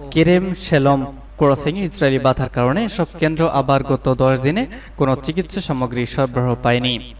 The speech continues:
মানবাধিকার কর্মীরা ওই দুই ক্রসিং বন্ধ করে দেওয়ার ঘটনায় তীব্র উদ্বেগ প্রকাশ করেছেন। ইসরায়েলি হামলার ভয়ে রাফা থেকে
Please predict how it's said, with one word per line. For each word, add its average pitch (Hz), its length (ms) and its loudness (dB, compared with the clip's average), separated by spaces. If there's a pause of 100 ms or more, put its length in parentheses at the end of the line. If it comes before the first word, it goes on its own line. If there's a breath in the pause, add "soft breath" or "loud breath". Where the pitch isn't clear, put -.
(100)
মানবাধিকার 180 600 2
কর্মীরা 123 420 0 (140)
ওই 131 140 2
দুই 127 180 2
ক্রসিং 147 420 0 (100)
বন্ধ 139 220 2
করে 127 260 2
দেওয়ার 120 300 -2
ঘটনায় 135 440 -2
তীব্র 131 220 -4 (380)
উদ্বেগ 143 300 0 (100)
প্রকাশ 127 280 0
করেছেন। 123 460 -2 (200)
ইসরায়েলি 127 360 0
হামলার 123 320 0
ভয়ে 135 280 2
রাফা 151 300 0
থেকে 175 280 0